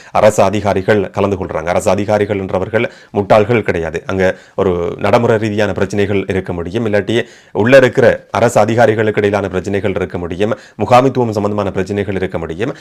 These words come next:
ஆனா அதுல கலந்து கொள்றவர்கள் அரசு அதிகாரிகள், இன்னும் ஒரு பக்கம் அரசியல்வாதிகள், அமைச்சரும் கலந்து கொள்றார், பாராளுமன்ற உறுப்பினர்கள், மக்கள் பிரதிநிதிகள், மக்கள் ஓட் பண்ணி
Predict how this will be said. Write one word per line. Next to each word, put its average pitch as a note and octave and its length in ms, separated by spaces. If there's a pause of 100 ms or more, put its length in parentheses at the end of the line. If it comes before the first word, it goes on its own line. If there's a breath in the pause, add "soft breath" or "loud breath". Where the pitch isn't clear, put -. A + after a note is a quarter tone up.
(180 loud breath)
ஆனா C3+ 140
அதுல C#3 200
கலந்து B2+ 280
கொள்றவர்கள் A2+ 580 (100)
அரசு G#2+ 460
அதிகாரிகள், F#2+ 600 (260 loud breath)
இன்னும் D#3 160
ஒரு C#3 140
பக்கம் A#2+ 300
அரசியல்வாதிகள், F#2 680
அமைச்சரும் G2 380
கலந்து F2+ 260
கொள்றார், E2 320
பாராளுமன்ற A2+ 460
உறுப்பினர்கள், F#2 480 (220 loud breath)
மக்கள் A2 340
பிரதிநிதிகள், F#2+ 540
மக்கள் G2+ 340
ஓட் G2 260
பண்ணி A2 260